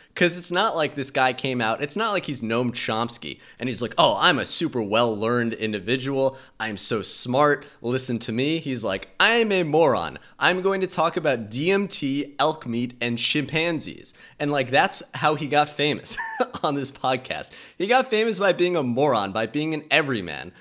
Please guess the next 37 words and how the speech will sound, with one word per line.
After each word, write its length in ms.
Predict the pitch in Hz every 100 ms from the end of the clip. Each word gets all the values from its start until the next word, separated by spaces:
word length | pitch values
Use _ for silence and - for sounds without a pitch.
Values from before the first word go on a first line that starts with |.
| - _
And 380 | - 127 131 127
to 120 | 123 147
me, 280 | 170 190
I, 400 | 170 - 147 -
I 40 | 147
don't 80 | 143
know, 160 | 113
it 100 | 110
is 160 | 143 147
crazy 440 | - 135 131 113
that 280 | 95 92 -
he's, 160 | 104 98
like, 180 | 95
front 300 | - - 117
page 260 | 110 117 95
news 300 | 104 104 95 -
on 200 | 107 110
the 120 | 95
A 200 | 87 98
P 440 | 98 107 95 82 - - _ -
over 260 | 107 107
this 220 | 98 92
whole 160 | - 95
thing 180 | 95 95
with 140 | 85
Neil 200 | 101 92
Young, 280 | 92 92 92
which 240 | 92 - -
Neil 180 | 180
Young 180 | 214 196
hasn't 300 | 185 170 160
been 140 | 151 151
relevant 480 | 143 147 131 135
in 140 | 123 123
decades, 580 | 120 113 87 71 - -
okay? 400 | 92 87 110 101 -
I, 220 | 95